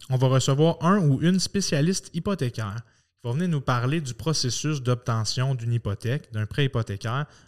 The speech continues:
de long en large. Donc, du moment où vous nous contactez pour visiter une propriété jusqu'au moment où tu as trouvé, là, euh, la propriété qui t'intéresse, puis tu es chez le notaire, puis tu signes ton hypothèque.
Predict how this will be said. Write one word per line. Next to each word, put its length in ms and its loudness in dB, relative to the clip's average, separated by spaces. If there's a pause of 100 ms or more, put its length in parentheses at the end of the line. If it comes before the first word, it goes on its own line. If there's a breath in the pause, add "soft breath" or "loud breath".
(100)
de 100 4
long 220 8
en 120 6
large. 400 -2 (300 soft breath)
Donc, 140 0
du 100 -2
moment 440 4
où 100 4
vous 100 4
nous 100 6
contactez 600 0
pour 220 -6
visiter 460 -4
une 120 0
propriété 800 -2 (300 soft breath)
jusqu'au 340 2
moment 400 4 (380 soft breath)
où 280 4 (300 soft breath)
tu 200 4
as 80 4
trouvé, 400 0
là, 300 2 (160)
euh, 240 -2
la 160 0
propriété 560 -2
qui 80 -14
t'intéresse, 540 -2
puis 140 -8
tu 140 -4
es 40 0
chez 180 0
le 60 -2
notaire, 460 -2
puis 120 -10
tu 80 -10
signes 260 0
ton 160 -4
hypothèque. 680 -4